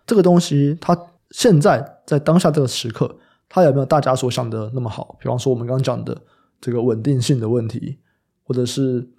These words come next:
这个的来龙去脉可能是什么，然后它的成长性，我们就讲现在哦，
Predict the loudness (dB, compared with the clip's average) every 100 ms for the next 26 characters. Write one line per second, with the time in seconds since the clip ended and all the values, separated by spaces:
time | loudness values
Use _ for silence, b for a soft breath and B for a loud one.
0 | _ 0 2 2 4 4 4 4 4 4
1 | 2 -2 -6 -6 -10 -2 0 2 2 0
2 | -2 -4 -6 -8 -10 -10 -2 0 0 -2
3 | -4 -2 -4 -8